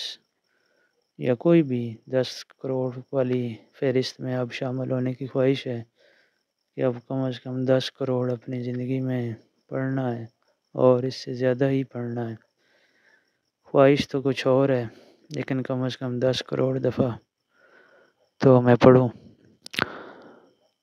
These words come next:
अब इसके चंद एक, चंद एक मुशाहिदात भी मैं आपसे बयान करूँगा। बहुत सारे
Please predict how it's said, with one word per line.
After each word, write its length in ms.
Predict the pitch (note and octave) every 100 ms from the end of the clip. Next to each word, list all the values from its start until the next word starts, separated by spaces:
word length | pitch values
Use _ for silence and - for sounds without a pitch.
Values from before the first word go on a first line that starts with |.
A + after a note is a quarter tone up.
| _ _
अब 180 | - D3 - _ _ C#3+
इसके 340 | C3+ - E3 D#3 C#3+
चंद 300 | - D#3+ D3+
एक, 140 | D3 C#3+ _ - B2+ _ - D#3+ D3 - - _ - _ _
चंद 340 | - D#3 C#3+ C#3+
एक 140 | C3 - _ - - D3+
मुशाहिदात 800 | C#3+ B2 C#3 B2 B2 B2 B2 B2+
भी 360 | B2+ B2 A#2 G#2+
मैं 100 | C3+
आपसे 360 | A#2+ A#2 A#2 B2
बयान 260 | A#2+ A#2+ A#2+
करूँगा। 460 | B2+ C#3 C3+ A#2 A2+ _ _ _ _ _ _ - _ _ _ _ _ _ _ _ _ _
बहुत 260 | C3 C3 C#3+
सारे 600 | - D#3 D3 D3 C#3